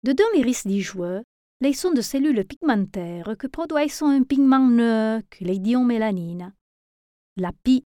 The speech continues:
e le pei, e to, lan la couleur bagliaio per la melanina.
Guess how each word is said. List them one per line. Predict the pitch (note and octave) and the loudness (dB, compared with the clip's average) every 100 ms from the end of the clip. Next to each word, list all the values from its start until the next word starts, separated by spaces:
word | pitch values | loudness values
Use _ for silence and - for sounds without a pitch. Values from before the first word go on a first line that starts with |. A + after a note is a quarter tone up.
| - | -14
e | E3+ | -8
le | G3+ | -8
pei, | - C#4+ D4 E4+ E4 _ _ _ _ | -4 -2 0 -2 -6 _ _ _ _
e | - E4+ | -8 -8
to, | - G3+ - _ _ - | -6 -8 -8 _ _ -4
lan | D4 | 0
la | D#4+ | 0
couleur | D#4 F4+ D#4 A3 | 0 2 2 2
bagliaio | B3+ C4+ F3+ G3+ | 0 -2 -4 -6
per | G3+ | -6
la | A#3 | -6
melanina. | A3 G#3+ G3 E3+ E3 E3+ | -6 -6 -8 -10 -14 -18